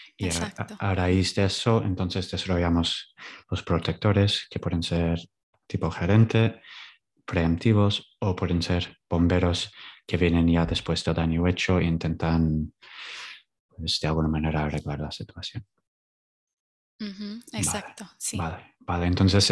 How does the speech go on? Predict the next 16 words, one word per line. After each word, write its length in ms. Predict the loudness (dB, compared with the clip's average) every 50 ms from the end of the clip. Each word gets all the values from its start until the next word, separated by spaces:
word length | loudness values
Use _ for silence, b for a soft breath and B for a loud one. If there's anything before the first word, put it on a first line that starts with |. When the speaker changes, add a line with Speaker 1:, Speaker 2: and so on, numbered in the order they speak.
| 2 2
Speaker 1:
ese 260 | 0 2 4 4 6
entendimiento 720 | 6 6 6 6 6 8 8 8 8 6 4 4 2 0 0
de, 500 | 2 4 4 6 4 4 2 0 -4 B B B B B B B B B B _
de 100 | 2 4
nuestro 400 | 6 6 6 6 4 2 2 2
ser 400 | 2 2 2 2 0 0 -6 _ _ _ _ _
es, 540 | -2 0 0 2 0 0 -2 -4 -4 -6 -10 -16 _ _ _ _ -10 B B B B B B B B _ _ _ _ _ _ _ _ _ _ _ _ _ _ _ _ _ _ _ _
es 260 | 2 4 4 4 4
a 80 | 4 4
la 160 | 6 6 6
vez 400 | 6 6 4 4 2 -2 -4 -6 -8
como 340 | -2 2 4 4 4 4 2
que 180 | 0 0 0 2
no 240 | 4 6 6 6 6
somos 640 | 4 2 2 4 6 6 6 4 2 -2 -8 -8 -6 -2
ningún 960 | 2 4 6 6 6 6 6 6 8 8 6 6 6 4 4 2 2 0